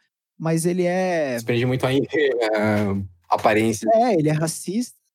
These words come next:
Speaker 1: tá ligado? Ele é <laughs> sendo que, tipo assim, Jesus não era branquinho não, jovem, <laughs> tá ligado?
Speaker 2: Sim, isso é comprovado cientificamente, né? Essa região que ele nasceu, no mundo que ele viveu.
Speaker 1: Exatamente. E também fala, porra, dessa elitização que a,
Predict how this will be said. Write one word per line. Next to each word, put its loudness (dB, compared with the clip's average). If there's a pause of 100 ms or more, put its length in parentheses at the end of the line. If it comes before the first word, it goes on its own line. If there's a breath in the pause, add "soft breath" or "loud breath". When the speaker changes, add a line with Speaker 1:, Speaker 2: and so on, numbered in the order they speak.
(160)
Speaker 1:
tá -10
ligado? -4
Ele -2
é 0
<laughs> -8 (420 soft breath)
sendo -4
que, 0
tipo 2
assim, 0
Jesus 2
não -2
era -2
branquinho -4
não, 0
jovem, 0
<laughs> 2
tá -2
ligado? 0
Speaker 2:
Sim, -2
isso 0
é 2
comprovado 4
cientificamente, 0
né? 4
Essa -2
região -2
que -6
ele 0
nasceu, -6
no -2
mundo 2
que -6
ele 2
viveu. 0
Speaker 1:
Exatamente. -2
E 0
também 0
fala, -2
porra, 0
dessa -6
elitização 0
que -2
a, -4